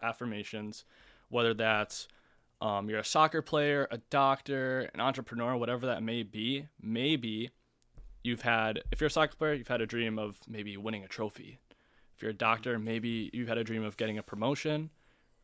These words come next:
or whether you're an entrepreneur, maybe you had a business deal closing or something on, on those words, or maybe you've wrote a book.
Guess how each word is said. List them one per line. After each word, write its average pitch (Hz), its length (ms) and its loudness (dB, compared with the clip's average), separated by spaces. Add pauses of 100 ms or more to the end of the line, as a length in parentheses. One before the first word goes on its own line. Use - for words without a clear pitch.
or 101 200 -4
whether 104 240 -2
you're 104 140 -4
an 104 80 -4
entrepreneur, 104 540 -2
maybe 98 180 -4
you 104 80 -4
had 104 160 0
a 101 60 -2
business 110 420 -4
deal 104 180 -4
closing 98 500 -2
or 92 200 -10 (300)
something 98 640 -6
on, 101 280 0
on 110 100 -4
those 101 260 -4
words, 101 340 -2
or 101 100 -2
maybe 98 460 -6 (500)
you've 98 520 -8 (200)
wrote 120 180 4
a 117 40 2
book. 135 400 4